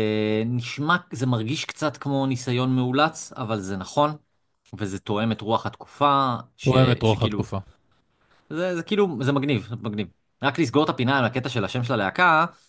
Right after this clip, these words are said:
Speaker 2: אוקיי.
Speaker 1: אני חושב שזה הכל חרטא, שהם סתם כאילו, שכל מה שמדברים גם עכשיו שהוא אומר, כאילו, למחוק את הפערים וטה טה טה, זה הכל חרטא, וזה בא לידי ביטוי, אתה יודע איך, איך הם קוראים לעצמם באנגלית?
Speaker 2: לא, איך? אה,
Speaker 1: אז הם
Speaker 2: אה,
Speaker 1: קוראים
Speaker 2: T-Pax,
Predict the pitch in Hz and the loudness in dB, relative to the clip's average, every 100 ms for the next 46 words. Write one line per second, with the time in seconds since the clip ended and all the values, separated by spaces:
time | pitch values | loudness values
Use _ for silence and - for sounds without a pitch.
0 | _ 123 117 131 151 135 131 139 110 - | _ -4 0 2 0 -4 -2 0 0 0
1 | 123 - 113 107 127 120 101 - 127 127 | -2 2 2 2 -2 -4 -10 0 2 2
2 | 127 98 92 87 87 85 82 - 85 120 | 0 -2 -2 -4 -6 -8 -10 -12 -14 -10
3 | - 104 - 104 110 107 101 95 92 110 | -8 -6 -6 -4 -4 -4 -4 -6 -2 0
4 | 107 110 104 117 110 110 98 107 - 101 | 2 0 0 0 0 -4 -2 -2 -2 -4
5 | 101 104 120 123 117 104 110 147 110 120 | -4 -4 -2 -2 -2 -2 -2 -2 -2 -2
6 | 113 117 98 95 120 120 117 110 - - | -2 -4 -2 -2 -4 -4 -4 0 0 -2
7 | - _ - - 107 123 156 165 143 156 | -12 _ -20 -8 -2 0 2 2 4 2
8 | 123 120 160 147 135 117 135 156 160 156 | 0 2 4 4 0 -2 0 0 0 0
9 | 139 139 156 139 156 156 131 147 147 147 | 0 -2 -4 -2 0 0 0 0 0 0
10 | 180 185 - _ _ _ _ _ _ _ | -2 -4 -14 _ _ _ _ _ _ _
11 | _ - 139 143 135 143 - - _ _ | _ 4 6 8 6 4 0 -14 _ _
12 | _ _ _ 147 165 160 151 147 147 139 | _ _ _ -2 0 2 2 4 4 4
13 | 135 - 190 214 - 165 131 - | 4 4 4 4 2 2 2 -4